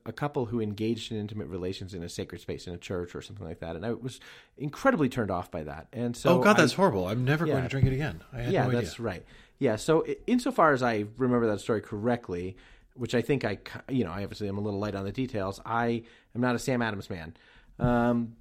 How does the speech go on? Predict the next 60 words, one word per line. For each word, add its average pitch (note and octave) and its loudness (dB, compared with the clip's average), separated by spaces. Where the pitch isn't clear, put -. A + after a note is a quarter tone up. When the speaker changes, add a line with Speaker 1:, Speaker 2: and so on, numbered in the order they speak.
Speaker 1:
so, C3+ 4
and C#3+ 0
I C#3+ 4
don't F3 4
like D#3 2
I C3+ 4
P E3+ -2
As G2+ -4
'cause A2+ -6
I A#2 2
don't A#2 0
like D3+ -2
I F2 -6
P E2 -8
As. - -14
So, C#3 2
uh, B2 0
let's D3 -2
just D#3+ -4
say, B2 2
um, A2 -4
let's C#3+ 2
just D3 -4
say B2 2
that G#2+ -2
Coors B2+ 2
is G#2 -8
better G#2 -2
than F#2 -6
those F2+ -6
things. - -14
Speaker 2:
Well, D3 2
you A#2 0
have G#2 0
to, F#2 -8
you A2+ -8
have A#2+ -6
to G#2 -10
do G#2 -6
them G2 -4
in G2 -4
order. G#2 0
I F#2+ -2
mean, A#2 0
you've A#2+ 0
got C3 2
sacrilege A2 2
as G2 -4
the G#2 -8
bottom, F#2 -4
so - -4
I G2+ -2
think C3+ 0
you A2 -4
can A2 0
probably G#2+ -2
figure G#2 0
out G2 -6
where G#2 -4
it G2 -8